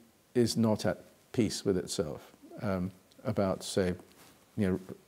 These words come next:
racism or what happened in the Second World War. Uh, there are, there's a sense that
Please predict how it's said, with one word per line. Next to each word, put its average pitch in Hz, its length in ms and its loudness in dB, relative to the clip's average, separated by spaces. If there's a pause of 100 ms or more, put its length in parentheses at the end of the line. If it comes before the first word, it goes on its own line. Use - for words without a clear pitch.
(280)
racism 101 640 4
or 90 140 0
what 92 160 0
happened 92 380 -2
in 87 80 -4
the 87 80 -8
Second 98 320 -2
World 87 280 -2
War. 90 280 2 (880)
Uh, 104 260 6 (480)
there 123 140 12
are, 113 80 8 (220)
there's 117 200 6
a 117 60 4
sense 127 400 6
that 110 280 6